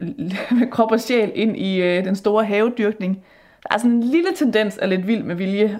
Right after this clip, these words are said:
ude i vores have, så forhåbentlig så, øh, så kan vi finde lidt spændende ting ude i, ude i græsset herude i plænen.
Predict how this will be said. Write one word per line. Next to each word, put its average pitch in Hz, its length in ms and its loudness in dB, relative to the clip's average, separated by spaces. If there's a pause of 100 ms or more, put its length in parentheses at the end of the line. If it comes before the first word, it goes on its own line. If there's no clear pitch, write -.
ude 190 180 -2
i 196 40 0
vores 180 200 -2
have, 180 280 0
så 190 120 -6
forhåbentlig 208 400 0
så, 208 300 2
øh, 180 200 -2 (440)
så 220 140 -2
kan 208 120 2
vi 185 80 0
finde 220 220 2
lidt 226 120 0
spændende 220 360 2
ting 220 280 0 (160)
ude 202 320 -2
i, 190 320 -4
ude 196 180 -2
i 202 40 -2
græsset 202 360 0
herude 190 500 0
i 180 120 0
plænen. 196 720 -2